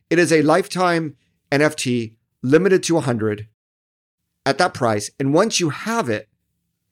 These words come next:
you can use it. It has utilitarian value, or you can sell it because you're part owner now, right?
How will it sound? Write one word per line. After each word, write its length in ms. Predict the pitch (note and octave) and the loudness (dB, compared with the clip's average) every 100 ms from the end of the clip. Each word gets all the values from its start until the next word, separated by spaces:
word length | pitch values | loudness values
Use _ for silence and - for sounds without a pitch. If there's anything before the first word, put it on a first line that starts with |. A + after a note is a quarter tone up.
| _ _ _ | _ _ _
you 120 | - - | -8 -8
can 240 | C#3+ C3 | -4 -4
use 320 | B2+ A3+ E3+ | -4 -4 -2
it. 220 | B2 C#3 _ - | -2 -4 _ 2
It 100 | C#3+ | 4
has 160 | C#3+ | 6
utilitarian 640 | C#3 C3 D3+ B2+ F#3+ A#3 D3 | 2 0 -2 -2 0 0 0
value, 320 | A2 A2 A2+ | 0 0 -2
or 380 | - A3+ G3+ D#3+ _ - _ | 0 2 2 0 _ -20 _
you 120 | C#3+ | -8
can 160 | D3 D3 | -6 -6
sell 320 | B2+ - C#3+ | -4 -4 -2
it 160 | G#2 - _ _ | -4 -10 _ _
because 340 | - C3+ D#3 - | -10 -4 -4 2
you're 120 | C#3+ | 0
part 360 | C#3+ D#3+ D3+ - | 2 0 0 0
owner 300 | C3+ D#3+ D3 | 2 2 2
now, 320 | G#2 F#2 F2+ - _ _ _ _ - | -2 -8 -14 -20 _ _ _ _ -4
right? 340 | B2+ B2+ - | -2 -2 -4